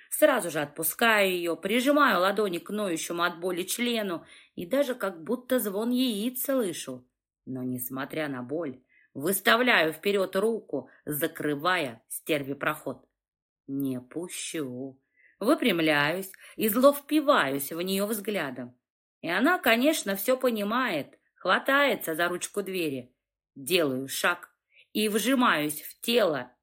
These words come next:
и толчок бедрами. Пока в бок ей. Подцепляю пальцами одну бретельку купальника и резко дергаю ее вниз.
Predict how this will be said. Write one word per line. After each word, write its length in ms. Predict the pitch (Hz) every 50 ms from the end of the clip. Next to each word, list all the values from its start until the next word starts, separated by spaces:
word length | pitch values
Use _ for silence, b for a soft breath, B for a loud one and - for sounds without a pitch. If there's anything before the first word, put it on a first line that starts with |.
| _ _
и 120 | - 196 196
толчок 460 | 196 180 170 180 - - 196 185 170
бедрами. 560 | 147 170 151 139 143 131 120 127 120 117 _ _ _ _ _ _ _ _ _ _ _ _ _ _ _ -
Пока 640 | - 143 135 - - - - 147 156 185 196 190 _ _ _ _ -
в 220 | - 175 202 202
бок 420 | 202 202 208 190 156 - - - 196
ей. 340 | 190 175 143 123 120 - _ _ _ _ _ B B B
Подцепляю 560 | - - 233 - 330 - 330 339 311 240 202 -
пальцами 440 | 208 202 190 - - 185 170 170
одну 180 | 165 170 170 175
бретельку 500 | 165 - 180 170 - 175 175 - - 156
купальника 800 | - - 196 196 - 240 226 214 190 185 175 - - 165 160 - -
и 180 | 160 165 156
резко 500 | 151 175 190 185 - - - - 120 - _
дергаю 520 | 156 143 170 165 160 151 143 151 156 156 160
ее 160 | 160 170 175
вниз. 400 | 160 175 170 147 127 - -